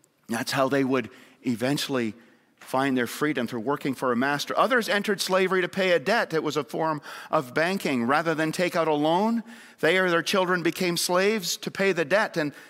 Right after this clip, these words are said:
later on in history, many were immigrant slaves. Somebody would sponsor them to move to their land, move to their country. And then they had to serve for seven years at no pay to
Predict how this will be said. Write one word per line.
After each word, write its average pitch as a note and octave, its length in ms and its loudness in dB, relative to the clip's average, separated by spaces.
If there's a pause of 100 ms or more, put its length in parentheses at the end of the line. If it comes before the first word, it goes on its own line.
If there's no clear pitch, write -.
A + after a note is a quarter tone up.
(360)
later G#3+ 320 4
on G#3+ 200 4
in D3 120 2
history, C#3+ 480 -2 (580)
many D3+ 480 2 (520)
were C#3+ 180 0
immigrant E3+ 520 0
slaves. - 840 -8 (340)
Somebody C3 320 -4
would A#2 160 -6
sponsor - 680 0
them G2+ 400 -2 (600)
to B2+ 140 -2
move D#3 460 2
to E3 140 -2
their D3 160 2
land, C#3 480 0 (1080)
move E3 340 2
to F3 140 0
their D#3 160 2
country. C3+ 600 -4 (380)
And C3 100 0
then C#3+ 120 2
they D#3 100 2
had D#3+ 200 -2
to D#3+ 100 -2
serve F3 360 0
for D#3+ 120 -2
seven F3 420 0
years D#3+ 320 2
at C#3 120 0
no E3 260 0
pay E3+ 340 0
to C3 140 0